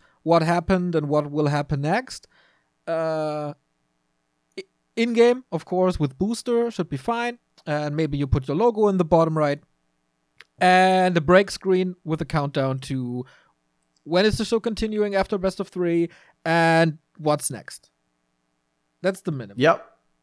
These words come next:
Speaker 2: All with visual direction of what's coming next and wh-, and what's to be expected.
Speaker 1: Yeah.
Speaker 2: That's perfect. And that's, that could all be done in Paint. And
Speaker 1: Yep.
Speaker 2: O B S is a pretty good forum. Like the, like you said, the text tool, you can make an image, you can have a graphic.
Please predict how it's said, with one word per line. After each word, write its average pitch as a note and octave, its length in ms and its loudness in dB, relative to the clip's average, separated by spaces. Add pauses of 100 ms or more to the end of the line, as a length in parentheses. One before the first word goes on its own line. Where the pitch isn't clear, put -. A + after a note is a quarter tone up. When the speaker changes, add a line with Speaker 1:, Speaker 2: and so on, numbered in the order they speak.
(140)
Speaker 2:
All E3 220 8
with F3 160 6
visual D3 400 4
direction B2 460 2
of G2+ 100 -2
what's G#2+ 200 0
coming G2 240 -6
next F2 320 -4
and G2 140 -6
wh-, F2+ 140 -2
and A2 120 -2
what's G#2+ 200 -4
to G2+ 60 -14
be G2 100 -2
expected. - 580 -8
Speaker 1:
Yeah. B2 60 -12
Speaker 2:
That's C#3 180 2
perfect. D3 380 0
And B2+ 120 4
that's, E3 220 2 (240)
that - 160 8
could B3 120 4
all F#3 200 6
be G3+ 160 0
done E3+ 180 6
in D#3 140 4
Paint. C#3 460 -2 (500)
And D#3 140 4
Speaker 1:
Yep. - 100 4
Speaker 2:
O E3+ 140 6
B A#3 160 4
S A3+ 160 2
is F#3 120 0
a - 40 -14
pretty F#3 260 0
good E3+ 240 2
forum. F3 320 4
Like A#2+ 160 2
the, D3+ 140 0
like D3+ 160 4
you D3+ 60 -6
said, C#3+ 160 2
the - 40 -2
text - 380 -2
tool, D#3+ 280 4 (140)
you D3+ 140 2
can C3+ 180 4
make D3 180 4
an D3+ 120 4
image, D#3 320 2
you C3+ 60 -4
can C3+ 120 2
have D#3 340 4
a D3+ 60 4
graphic. B2 720 2